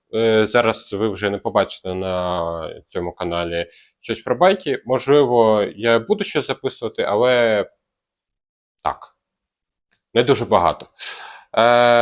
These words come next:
в основному зараз я хочу розкрити, е, тему саме три Д друку. Е, це мені дуже цікаво. По-перше, я ду-, достатньо давно вже ви-,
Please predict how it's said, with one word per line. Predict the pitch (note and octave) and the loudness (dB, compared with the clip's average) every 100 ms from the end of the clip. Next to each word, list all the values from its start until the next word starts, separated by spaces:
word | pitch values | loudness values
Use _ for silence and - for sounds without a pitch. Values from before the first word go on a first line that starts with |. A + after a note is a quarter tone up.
| A#2 A#2 A2+ G2 | 6 6 4 2
в | - | -2
основному | B2+ D#3 D#3+ D3+ B2 | -4 0 4 4 2
зараз | B2+ A2+ A2 | 2 2 2
я | A#2 | -2
хочу | - A#2 A2 | -2 -2 -2
розкрити, | G#2+ - A#2+ A2+ G#2+ G#2 G2 G2 - G2 | -4 -2 -6 -2 2 2 2 -2 -10 -6
е, | F#2+ F2+ E2+ F2 | -4 -4 -4 -4
тему | - G2+ F#2 F2 | -2 -2 -2 -6
саме | - F#2+ F2+ | -2 -2 -2
три | F2+ G2 | -6 -4
Д | G#2+ | -4
друку. | C#3 G#3 G#3+ D#3 - - - _ - | -2 -2 -2 -8 -10 -20 -20 _ 0
Е, | A2+ G#2+ G#2 | 2 4 2
це | - C#3+ | 0 0
мені | B2 A#2 | 2 0
дуже | C3+ A#2 | 0 -2
цікаво. | - A2 B2 G#2+ | -4 0 2 2
По-перше, | G#2+ - B2 - A2+ | 0 -2 -2 -2 -2
я | G2+ A2 | 0 0
ду-, | A2+ A#2 E2+ - _ _ | -2 -6 -8 -16 _ _
достатньо | A#2 - C3 A2+ | -2 2 2 0
давно | G2 A#2+ A2+ F#2+ | 0 0 2 -2
вже | E2+ G2 F#2+ F#2 F2 D#2+ _ _ - - _ _ | 0 2 2 2 0 -4 _ _ -20 -20 _ _
ви-, | F#2 | -2